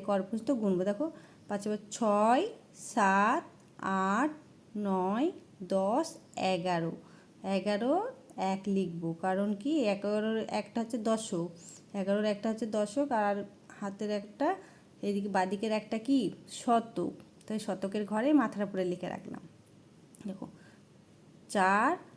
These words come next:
আর এই হাতের একে কত হলো? পাঁচ। পাঁচের সঙ্গে চার কর গোনো, ছয়,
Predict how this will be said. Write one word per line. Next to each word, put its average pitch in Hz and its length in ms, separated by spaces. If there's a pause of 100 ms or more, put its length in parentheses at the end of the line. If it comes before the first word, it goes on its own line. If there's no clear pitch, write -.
(120)
আর - 160
এই 302 140
হাতের 190 320
একে 202 200
কত 220 180
হলো? 285 160 (300)
পাঁচ। 175 380 (640)
পাঁচের 220 520
সঙ্গে 262 220 (100)
চার 240 160 (120)
কর 247 140 (120)
গোনো, 254 220 (540)
ছয়, 214 340